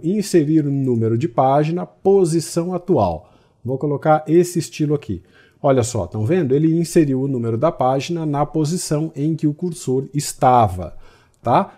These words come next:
Só que isso aqui é muito menos comum de ser utilizado do que aquela opção nas margens até. Se você estiver fazendo um documento formal, você vai colocar sempre no final da página. Lá na frente a gente vai bater um papo sobre isso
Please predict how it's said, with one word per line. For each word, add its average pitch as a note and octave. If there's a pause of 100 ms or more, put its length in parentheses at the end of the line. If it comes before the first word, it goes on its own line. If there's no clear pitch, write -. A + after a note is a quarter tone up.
Só -
que D#3+
isso D#3+
aqui F3
é F#3+
muito G3+
menos D#3
comum D#3
de B2+
ser A2+
utilizado C3
do F#3
que F3
aquela G3
opção G3
nas G3+
margens B2+
até. G2+ (320)
Se -
você B2
estiver F#3
fazendo D3+
um C#3+
documento C3
formal, F3
você F#3
vai D#3
colocar C#3+
sempre D#3+
no E3+
final C3
da D3+
página. G2+
Lá G3
na G3
frente F3+
a C#3
gente D3+
vai D3
bater D3
um D#3
papo C3+
sobre D#3
isso D3